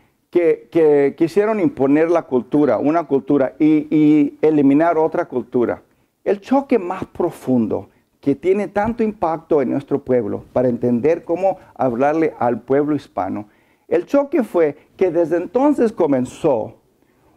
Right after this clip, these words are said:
una conquista de que dice,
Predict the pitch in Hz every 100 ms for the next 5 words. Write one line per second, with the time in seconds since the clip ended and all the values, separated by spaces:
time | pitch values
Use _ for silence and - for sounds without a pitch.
0 | - 196 262 262 208 165 151 196 202 208
1 | - - 135 113 165 151 151 165 160 -
2 | 175 190 - -